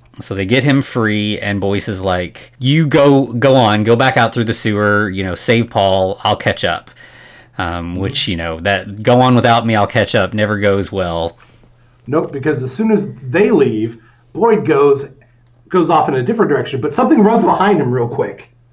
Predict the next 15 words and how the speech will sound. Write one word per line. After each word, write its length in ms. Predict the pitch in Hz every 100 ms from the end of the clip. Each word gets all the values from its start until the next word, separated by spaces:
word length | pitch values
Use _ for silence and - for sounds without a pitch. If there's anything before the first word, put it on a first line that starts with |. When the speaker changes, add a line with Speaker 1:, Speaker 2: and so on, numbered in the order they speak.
| _ _ _ -
Speaker 1:
Mm-hmm. 600 | 120 107 123 107 107 -
Speaker 2:
It's 100 | 135
like, 180 | 160 143
"Oh 260 | 190 185 165
no, 260 | 165 151
that's 220 | 160 185 -
that, 260 | 190 196
that 300 | 190 165 -
thing 260 | 180 160 151
from 200 | 151 131
the, 300 | 120 120 113 120
the 80 |
cell, 380 | 120 143 117 110
isn't 280 | 104 101 101
it?" 180 | 90